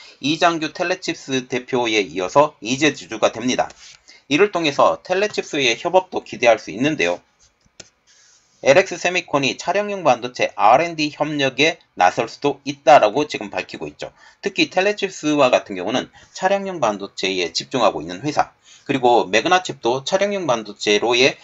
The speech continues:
진입을 이미 선언을 했어요. 작년에. 작년에 선언을 하면서 이 시너지가 폭발할 수 있다라는 그런 의미도 나올 수 있다라는 거죠. 결국은 생산 설비가 필요하고 이 생산 설비 필요할 때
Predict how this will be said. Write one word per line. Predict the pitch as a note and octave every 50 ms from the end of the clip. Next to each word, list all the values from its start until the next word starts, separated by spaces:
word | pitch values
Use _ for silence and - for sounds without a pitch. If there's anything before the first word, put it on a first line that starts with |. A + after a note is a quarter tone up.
| - _ _
진입을 | - - C3+ C#3 C#3 B2+ - C#3 C#3+ C3+ -
이미 | A2 A2 A2 A2+ A#2
선언을 | - - - E3+ F3 F3 D3+ A#2+ G#2 -
했어요. | F3+ - - A#2+ -
작년에. | - F2+ F#2 G2+ G2 F2 C#2+ - - _ _ - - - -
작년에 | - A#2+ A#2 B2+ B2+ B2 A2+
선언을 | - - C#3+ C#3+ C3+ A#2+ B2+
하면서 | C#3 D#3+ E3 D#3 C3 - A#2+ A#2 A2 - - - _ _ _ _
이 | A2+ B2 C3+ C#3 B2 G#2+
시너지가 | G2+ - - G#2 G#2 G#2 G#2 G2+ - G#2+ G2+ G#2+ A#2+ D3+ - - _ _ _ _ -
폭발할 | - G#3 - _ - - - - D#4+ G#3
수 | F#3+ - - - -
있다라는 | - A#2+ - _ - B2+ A2+ G2+ F#2+ G2+ A2+ B2+ B2+ B2
그런 | - - G2+ G2 E2 -
의미도 | G2+ A2+ G#2+ G#2 F2 D#2+
나올 | D2 D#2+ F#2 G2+
수 | - - C#3+
있다라는 | C#3 - - A2 G2+ F2+ D2+ -
거죠. | - - - - _ _ _ - - - - -
결국은 | - B2 B2+ C#3 C#3+ C3 B2+ B2 G#2 - - _ _ _
생산 | - - F#3 F3+ F3 F#3+ F3+ F3
설비가 | - D#3 C#3+ C#3 C3+ - - -
필요하고 | - - E3 D#3+ C#3 C#3+ C#3+ - F#2 E2+ G#2 - _ _ _ -
이 | G#2 A#2
생산 | A#2 - D#3+ D#3+ E3 E3 D#3
설비 | - C#3 A#2 G2+ G#2 G#2
필요할 | - - E3 D#3 D3 - -
때 | B2+ C3 C3+